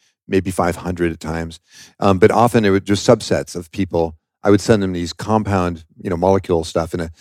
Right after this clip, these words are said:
test tube and say, "Try these things." And over time, I found out that about a thirty percent of them to about forty-two percent responded well to what I was giving them. Another set, somewhere between, you know, another thirty to forty percent,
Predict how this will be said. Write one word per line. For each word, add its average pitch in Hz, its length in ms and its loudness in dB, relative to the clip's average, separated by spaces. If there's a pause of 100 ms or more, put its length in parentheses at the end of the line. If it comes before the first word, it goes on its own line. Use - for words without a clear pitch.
(300)
test 117 200 4
tube 90 140 2
and 82 100 -8
say, 87 120 0
"Try 87 200 -2
these 78 220 -6
things." 78 240 -14 (540)
And 120 100 6
over 120 160 8
time, 151 340 2
I 101 60 4
found 104 280 2
out 98 180 4
that 98 120 2
about 131 220 0
a 139 40 -4
thirty 135 340 4
percent 107 380 -2
of 87 100 -4
them 80 400 -8 (160)
to - 40 -8
about 104 160 -2
forty-two 117 380 0
percent 85 400 -8 (260)
responded 107 580 0
well 71 340 -6 (960)
to 104 60 0
what 87 100 2
I - 20 2
was 82 140 -2
giving 78 240 -6
them. - 180 -20 (540)
Another 123 460 6 (380)
set, 82 420 -2 (300)
somewhere 101 280 -4
between, 85 600 -8
you 92 100 -10
know, 78 280 -6 (340)
another 85 260 -2
thirty 95 300 2
to 85 80 -2
forty 87 260 0
percent, 78 460 -10